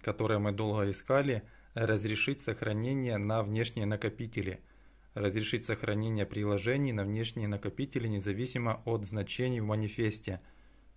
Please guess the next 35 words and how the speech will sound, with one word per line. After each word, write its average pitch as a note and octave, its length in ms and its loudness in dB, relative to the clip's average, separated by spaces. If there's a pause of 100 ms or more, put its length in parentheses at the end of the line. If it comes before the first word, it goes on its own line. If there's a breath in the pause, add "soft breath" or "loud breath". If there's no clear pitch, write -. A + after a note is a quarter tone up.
То A#2 160 4
есть G#2 220 2
независимо, G#2+ 880 0
какое A2 320 0
вы G2+ 120 0
приложение G#2 520 0
устанавливаете, C3+ 920 0 (480 loud breath)
вы A#2 320 6
даёте G#2+ 380 2
разрешение B2+ 960 0 (240 loud breath)
на A2 180 0
то, A#2+ 240 2
чтобы A2 600 0
оно A2 360 0
могло G#2+ 340 -2
установиться A2 920 -2
и A#2+ 160 -2
на G#2+ 160 0
флеш-карту. A2 800 0 (180)
Я A#2 240 2
скажу B2 300 0
так, A2+ 260 4
что A2+ 500 -2 (840 soft breath)
в A2+ 80 -2
некоторых C3 520 2
моделях A#2 440 2
телефонов, B2 680 2
если A#2 360 -2
вы A2 160 2
вот G#2 180 0
это A2+ 200 0
активируете, A#2+ 680 0
вот G2 180 -2
так G2+ 220 0
вот - 160 -8